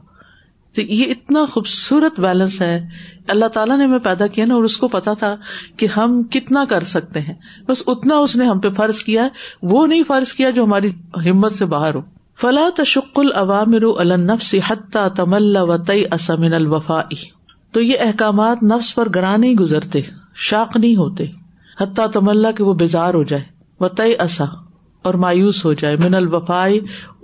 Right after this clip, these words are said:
ان احکامات کو پورا کرنے سے۔ وفا کہتے ہیں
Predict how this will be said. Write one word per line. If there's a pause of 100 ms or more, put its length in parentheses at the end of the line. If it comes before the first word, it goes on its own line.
(100)
ان (220)
احکامات
کو (460)
پورا
کرنے
سے۔ (180)
وفا
کہتے
ہیں